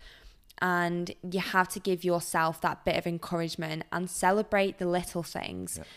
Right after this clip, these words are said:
Speaker 1: It's all right to celebrate the little things and the better moments. And when you do have a decision to make, you just have to say to yourself, and I, this is so funny the way that I say this, but I always say, "What would Debs do?" 'Cause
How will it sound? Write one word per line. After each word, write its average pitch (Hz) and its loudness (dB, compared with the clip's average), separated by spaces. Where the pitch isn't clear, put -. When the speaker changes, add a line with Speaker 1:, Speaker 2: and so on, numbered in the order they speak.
Speaker 1:
It's - -4
all 254 4
right 233 4
to - -10
celebrate 185 2
the 180 -2
little 185 0
things 170 -6
and 180 -4
the 170 -4
better 170 -2
moments. 175 -4
And 190 -2
when 196 2
you 196 0
do 240 0
have 208 0
a 180 0
decision 170 -4
to 170 -8
make, 190 -4
you 196 -4
just 196 0
have 185 0
to 185 -4
say 185 0
to 185 -4
yourself, - 0
and 190 0
I, 196 4
this 214 -2
is 233 0
so 214 4
funny 196 0
the 175 -2
way 170 2
that 170 0
I 170 2
say 170 -6
this, 175 -4
but - -2
I 185 4
always 190 0
say, 175 -2
"What 269 4
would 269 2
Debs 185 0
do?" - -2
'Cause - -